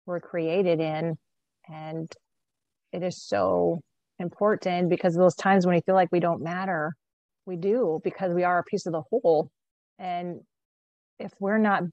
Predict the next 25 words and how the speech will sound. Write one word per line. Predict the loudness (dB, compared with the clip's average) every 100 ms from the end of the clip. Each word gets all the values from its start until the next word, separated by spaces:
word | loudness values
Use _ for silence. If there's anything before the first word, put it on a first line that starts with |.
| _ 2
being | 4 6 4 2
our | 2 2 2 -2 -10 -8
beautiful, | -4 -2 -4 0 2 2 2 0 -4 _ _ _ _ _
um, | -16 -14 -12 -14 -18 -20 -20 -20 -20 _ _ -14 -8
uh, | -6 -4
beautifully | 2 4 6 6 6
designed | 6 4 4 4 4 0 -4 _ _ _ _ -6
people | -2 0
that | 0 0
we | 0
are, | 0 2 2
then | 0
yes, | 0 -2 -2
we're | -2
disconnected | -2 -4 -4 -4 -4 -6
from | -4 -8
ourselves | -4 -4 -4 -6
and | -6
it |
doesn't, | -2 0 0 -2
<clears throat> |
it | -4 2 4 4 0
doesn't | -2 -2 -4
feel | -4 -4
good. | -4 -8